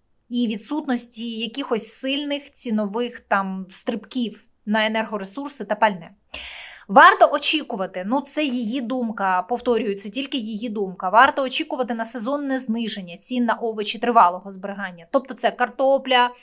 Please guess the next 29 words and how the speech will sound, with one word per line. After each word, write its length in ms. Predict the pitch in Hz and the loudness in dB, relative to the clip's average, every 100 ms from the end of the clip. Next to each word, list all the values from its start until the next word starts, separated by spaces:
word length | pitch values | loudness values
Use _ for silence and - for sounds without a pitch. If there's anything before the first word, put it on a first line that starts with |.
| - - - - | -18 -18 -20 -4
буряк, 640 | 214 277 269 262 262 254 254 | 2 8 10 10 8 6 0
морква, 680 | 254 269 269 262 240 240 | 4 8 6 4 4 6
цибуля, 480 | 233 - 233 247 254 | 6 2 -2 0 2
яблука 500 | 220 247 254 233 226 | 4 4 4 2 -2
тощо. 420 | 226 202 196 196 - | -2 -6 -6 -10 -2
Однак 580 | 240 214 320 403 - - | 0 6 8 6 2 -14
ситуація 520 | - 262 311 349 339 | -10 2 6 6 4
також 440 | 330 302 269 233 233 | 6 6 6 -4 -2
може 300 | 254 277 240 | -2 -2 -2
змінитися 560 | 214 226 285 302 220 | -2 -2 -4 -6 -6
в 80 | 190 | 2
разі 440 | 208 226 226 202 - - - | 6 6 4 -8 -10 -20 -10
зростання 540 | 214 254 254 262 247 233 | 2 4 6 6 6 0
цін 240 | 285 294 | -2 0
на, 240 | 226 226 - 233 226 220 240 | 2 0 2 4 4 4 4
е, 40 | |
енергоносії, 680 | 254 240 269 220 226 233 196 | 4 4 2 -2 -4 -8 -10
особливо 500 | 190 202 226 269 254 | -8 -6 -2 -2 -2
в 80 | 226 | 2
разі 420 | 220 254 277 240 | 6 6 6 -6
повернення 840 | 214 226 202 247 302 302 294 285 - | -6 -4 6 6 6 0 -2 -2 -2
акцизу 440 | 240 - 240 214 | -4 -4 -6 -4
на 140 | 214 214 | -4 0
пальне. 340 | 208 196 165 - - - - - _ | 0 -2 -8 -14 -20 -20 -20 -20 _
А 380 | - 240 233 226 226 | 6 8 10 8 6
так 200 | 262 262 | 2 2
як 160 | 240 | -2
його 440 | 233 208 233 196 - _ | -2 0 2 0 -4 _
повертають, 840 | 254 285 320 349 330 349 349 - | 2 6 6 8 8 8 2 -8